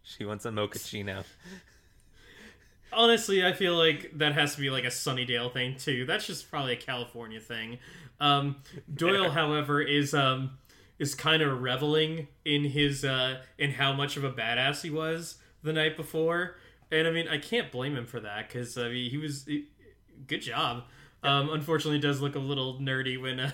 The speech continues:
Speaker 2: <laughs> when Cordelia sees that.
Speaker 1: <laughs>
Speaker 2: But, uh, that doesn't stop her from wanting to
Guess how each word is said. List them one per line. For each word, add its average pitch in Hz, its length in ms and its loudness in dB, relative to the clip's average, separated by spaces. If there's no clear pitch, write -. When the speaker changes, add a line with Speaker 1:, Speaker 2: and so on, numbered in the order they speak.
Speaker 2:
<laughs> - 100 -20
when 180 220 0
Cordelia 175 600 0
sees 147 380 -4
that. 127 400 -2
Speaker 1:
<laughs> - 40 -20
Speaker 2:
But, 240 340 6
uh, 185 260 0
that 180 280 -6
doesn't 165 500 -2
stop - 480 -2
her 147 240 0
from 147 560 -2
wanting 131 300 -6
to - 180 -16